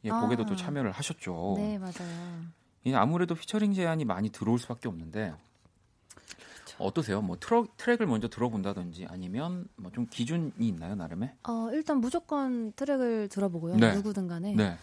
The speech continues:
Speaker 2: 이제 들어보고 좀 제 스타일이 좀 맞다, 내가 듣기에 좋다 이러면은 이제 그게 일 차고,
Speaker 1: 네, 네.
Speaker 2: 두 번째는 이제 제가 또 그 트랙에 잘할 수 있느냐.
Speaker 1: 음.
Speaker 2: 네, 그게 또 두 번째 기준이어서, 둘 다 이제 딱 맞으면은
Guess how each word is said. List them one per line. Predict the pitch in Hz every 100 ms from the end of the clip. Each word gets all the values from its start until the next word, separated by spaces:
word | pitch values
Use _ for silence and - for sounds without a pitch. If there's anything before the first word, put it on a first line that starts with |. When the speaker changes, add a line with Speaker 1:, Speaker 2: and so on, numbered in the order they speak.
| - -
Speaker 2:
이제 | 214
들어보고 | - 220 220 214 - 294 320 320 320 - _
좀 | 240 233 226 214 208 196
제 | 202 202 202
스타일이 | - 233 214
좀 | 208
맞다, | 185 175 - 196 170
내가 | 202 190 196
듣기에 | - 208
좋다 | 185 185 - 208 185
이러면은 | 202 226 220 214 202 196 185 180
이제 | - 170
그게 | 202 202
일 | 262
차고, | 262 240 107 180 147
Speaker 1:
네, | 131 117
네. | 104 95 92 - -
Speaker 2:
두 | 240
번째는 | 269 254 226
이제 | 196 196 185 _ -
제가 | - 233 262
또 | 254 233
그 | 208 202
트랙에 | 254 247 220
잘할 | 185 240
수 | 254 208
있느냐. | 196 220 190
Speaker 1:
음. | 147 156 131 185
Speaker 2:
네, | 196 170 165 _ -
그게 | 262 294 294
또 | 233 208
두 | 202
번째 | 220 208 190 175
기준이어서, | 180 190 180 175 202 208 175 - _ -
둘 | 226
다 | 240
이제 | 196 190
딱 | 196 -
맞으면은 | 175 175 214 196 185 170 165